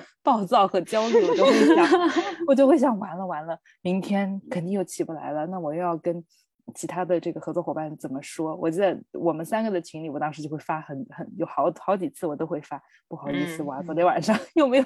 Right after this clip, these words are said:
Speaker 1: 睡觉，我们改期吧。”
Speaker 2: 嗯。
Speaker 1: 就是这种对于第二天想象的这种，呃，场景会不断地反压过来，让我变得更加的焦虑。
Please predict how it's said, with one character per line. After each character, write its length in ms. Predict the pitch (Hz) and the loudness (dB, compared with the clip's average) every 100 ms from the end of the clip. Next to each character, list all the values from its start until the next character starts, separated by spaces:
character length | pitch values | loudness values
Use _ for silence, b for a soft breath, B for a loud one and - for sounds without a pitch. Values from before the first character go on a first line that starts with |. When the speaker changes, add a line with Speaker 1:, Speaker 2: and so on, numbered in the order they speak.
| - | 0
Speaker 1:
睡 240 | - 240 | -2 -2
觉， 220 | - 208 | 0 -2
我 100 | 175 | -2
们 160 | 160 180 | -4 -4
改 220 | 185 147 | -4 -4
期 260 | 170 - 202 | -8 -4 0
吧。” 160 | 196 | 0
Speaker 2:
嗯。 220 | 180 170 170 B 269 | -4 -12 -14 B -14
Speaker 1:
就 160 | - 214 | -4 -4
是 160 | 196 | -2
这 160 | 208 339 | 2 4
种 360 | 233 180 160 - - - _ _ _ | 4 2 0 -8 -14 -16 _ _ _
对 160 | 254 | 0
于 60 | 233 | 0
第 160 | 208 294 | 0 2
二 140 | 254 | 2
天 260 | 208 214 208 | 0 -8 -8
想 260 | - 170 | -6 -8
象 240 | 170 220 196 | -6 -6 -4
的 140 | 165 | -4
这 100 | 175 | -4
种， 300 | 165 131 - _ | -4 -8 -10 _
呃， 380 | 156 139 131 - | -8 -6 -6 -8
场 340 | - - 165 185 | -12 -6 -6 -4
景 160 | 190 | -8
会 140 | 147 190 | -8 -10
不 160 | - | -8
断 180 | 165 202 | -4 -4
地 80 | 175 | -6
反 240 | - 143 | -8 -8
压 220 | 156 175 202 | -6 -4 -2
过 160 | 208 | -2
来， 120 | 151 | -2
让 140 | 147 160 | -2 -6
我 80 | 151 | -6
变 160 | 180 | -6
得 80 | 165 | -6
更 180 | 165 240 | -2 -2
加 140 | 180 | -2
的 100 | 151 | -8
焦 240 | 143 147 147 | -8 -6 -6
虑。 140 | 156 | -8